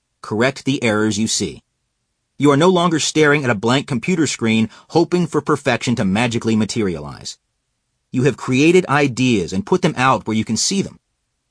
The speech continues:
You have traded in the impossible task of creating something that's perfect for the much easier task of mining gems and correcting errors.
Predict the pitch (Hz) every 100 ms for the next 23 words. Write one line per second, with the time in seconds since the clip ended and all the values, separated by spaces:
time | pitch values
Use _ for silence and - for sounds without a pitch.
0 | - 151 131 - 208 220 214 165 127 113
1 | 110 - 156 156 147 117 - 143 139 127
2 | 98 - 120 190 165 - 131 120 101 -
3 | - 214 202 80 - - _ _ _ 135
4 | 123 170 190 - 165 185 131 107 - 101
5 | 87 - 98 113 139 160 165 123 120 117
6 | 113 117 117 - 120 107 - 110 101 82
7 | - -